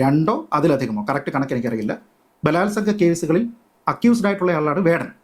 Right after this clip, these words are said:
ഈ വേടൻ ഇത്തവണ സംസ്ഥാന ചലച്ചിത്ര അക്കാദമി അവ-, ച-, ചലച്ചിത്ര പുരസ്കാരം കൊടുത്തു,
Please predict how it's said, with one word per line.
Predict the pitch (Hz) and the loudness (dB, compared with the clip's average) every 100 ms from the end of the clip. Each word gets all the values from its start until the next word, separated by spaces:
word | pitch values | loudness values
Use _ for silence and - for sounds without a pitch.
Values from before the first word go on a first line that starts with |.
| _ _ _ _ _ - - - | _ _ _ _ _ -20 -10 2
ഈ | 190 175 | 4 6
വേടൻ | 202 220 196 | 4 4 2
ഇത്തവണ | - 147 107 - - | 2 0 0 -6 -6
സംസ്ഥാന | 151 165 - 208 208 | -2 -2 2 2 2
ചലച്ചിത്ര | 147 147 175 156 | 0 -2 -2 -2
അക്കാദമി | - 151 151 156 - - | -2 -2 0 -2 -4 -4
അവ-, | 127 139 | -4 -2
ച-, | 143 131 120 | 0 0 0
ചലച്ചിത്ര | 147 143 170 156 151 | -2 -4 -4 -4 0
പുരസ്കാരം | 143 143 151 117 | -2 0 -2 -2
കൊടുത്തു, | 104 - | -6 -14